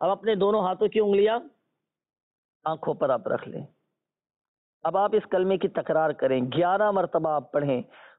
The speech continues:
"वला यऊदुहु हिफ्ज़ुहुमा,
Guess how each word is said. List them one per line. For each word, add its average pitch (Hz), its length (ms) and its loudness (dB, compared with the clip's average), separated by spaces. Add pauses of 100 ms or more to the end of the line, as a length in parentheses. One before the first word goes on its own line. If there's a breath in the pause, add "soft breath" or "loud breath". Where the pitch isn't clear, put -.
(100)
"वला 160 320 4
यऊदुहु 151 760 2
हिफ्ज़ुहुमा, 147 1120 0